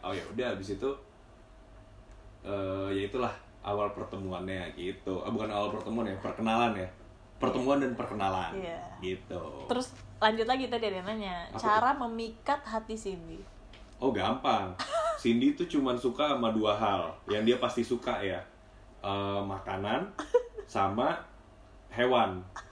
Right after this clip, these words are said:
Speaker 1: gitu. Jadi pada saat itu Cindy belum anti ke kebun binatang. Akhirnya gue ajak ke taman safari.
Speaker 2: Iya lagi, aku murah
Speaker 1: Gitu.
Speaker 2: banget. Jadi tuh gue seben-, gue suka sama Randy. Maksudnya suka tuh kayak,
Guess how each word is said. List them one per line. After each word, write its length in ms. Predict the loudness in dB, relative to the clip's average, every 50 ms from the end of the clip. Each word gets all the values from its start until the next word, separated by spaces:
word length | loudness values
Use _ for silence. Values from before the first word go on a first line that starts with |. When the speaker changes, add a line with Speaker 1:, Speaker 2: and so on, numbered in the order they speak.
| -20 -18 -10
Speaker 1:
gitu. 480 | -6 -4 -4 -4 -2 -2 -2 -2 -2 0
Jadi 160 | 2 2 2
pada 240 | 2 2 2 2 2
saat 240 | 2 -2 -2 -4
itu 160 | -4 -6 -4 -2
Cindy 320 | 0 2 4 4 4 4
belum 160 | 4 2 2
anti 320 | 2 -2 -4 -4 -4 -4 -4
ke 80 | -6
kebun 240 | -6 -2 0 0 0
binatang. 460 | 0 0 -2 -2 -2 -2 -2 -2 -4 -4 -8 -14 -20 -20 -20 -20 -4 -4 -4 0 2 0 0 0 -4
Akhirnya 360 | -6 -4 -2 0 2 2 2
gue 160 | 2 0 0 2 0
ajak 240 | 2 2 2 0 2
ke 80 | 2 0 0
taman 240 | 0 0 -2 -2 -2
safari. 640 | -2 -2 -2 -2 0 0 0 0 0 -2 -2 -4 -6 -10 -10 -8
Speaker 2:
Iya 320 | -6 -6 -4 -2 2 2
lagi, 260 | 2 2 2 2 0
aku 160 | -2 0 -2
murah 240 | -2 -2 -2 0 0 2
Speaker 1:
Gitu. 120 | 2 2
Speaker 2:
banget. 260 | 2 2 2 0 0 0
Jadi 180 | 2 2 4 6
tuh 160 | 6 4 4 2 -6 -16 -20 -18 -18 -18 -18 -6
gue 100 | -2 -2 0
seben-, 300 | 0 0 0 0 0 0
gue 160 | 2 2 4
suka 240 | 4 4 4 4 2
sama 240 | 2 2 4 4 4
Randy. 320 | 4 2 0 -4 -4 -4
Maksudnya 280 | -4 -2 -2 -2 -2 -2
suka 260 | -4 -4 2 2 2 4
tuh 100 | 4 2
kayak, 320 | 4 6 6 6 6 4